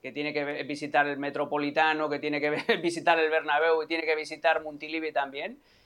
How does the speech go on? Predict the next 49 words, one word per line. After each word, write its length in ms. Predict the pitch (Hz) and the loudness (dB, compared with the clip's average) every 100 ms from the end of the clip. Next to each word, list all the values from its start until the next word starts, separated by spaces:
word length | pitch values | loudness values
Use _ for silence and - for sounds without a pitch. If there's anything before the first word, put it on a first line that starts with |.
| _ | _
y 300 | - 151 147 | -4 0 2
se 120 | 139 143 | 2 4
va 80 | |
a 20 | 151 | 6
acabar 260 | 160 160 | 6 6
dejando 380 | 156 151 147 135 | 4 0 -4 -4
puntos. 260 | 156 147 - | -6 -6 -2
¿Qué 140 | 196 | 0
pasa? 420 | - 196 180 127 | 6 4 4 -4
Que 100 | 120 | -4
por 180 | 135 156 | -4 -2
detrás 360 | 151 151 190 180 | -2 2 2 2
viene 200 | 196 196 | -2 2
el 80 | |
Athletic 420 | 170 160 175 165 - | 4 4 2 -4 -2
Club, 240 | 190 - _ _ | -4 -4 _ _
que 80 | - | 0
el 60 | 180 | 4
Athletic 380 | 180 202 214 208 | 4 4 0 0
Club 240 | 226 220 | 2 4
ya 140 | 196 | 2
tuvo 220 | 190 214 202 | 2 2 0
ese 180 | 196 | -2
problema 480 | 170 175 170 202 196 | -2 0 2 2 0
el 60 | 165 | 0
año 180 | 151 147 | -2 -4
pasado. 420 | 139 139 123 123 | -6 -4 -4 -4
En 80 | 127 | -4
la 120 | 127 | 2
parte 280 | 175 185 220 | 4 4 -2
final 600 | 202 190 190 190 175 - _ | -2 -2 0 0 -2 -6 _
de 160 | - 180 | 0 4
la 160 | 165 | 4
temporada, 680 | 165 160 156 160 175 202 214 - | 4 0 2 4 4 2 0 -8
el 100 | 147 | -8
equipo 200 | 160 190 | -2 2
de 80 | |
Valverde 420 | 170 151 175 185 139 | 4 4 0 0 -2
se 140 | 170 | 0
hundió. 500 | 139 135 160 143 - _ _ _ - | 0 0 0 0 -2 _ _ _ -14
Estando 500 | 147 - 180 202 208 | -12 0 2 4 4
metidos 420 | 202 202 196 185 | 4 0 0 2
también 360 | 185 175 180 175 | 2 4 2 2
en 120 | 160 | 2
la 160 | 143 | 2
Copa 380 | 147 196 190 170 | 2 0 4 2
con 100 | 165 | 4
las 160 | 165 151 | 2 2
distracciones, 800 | 156 147 147 147 190 202 214 | -2 0 -2 0 -2 0 -2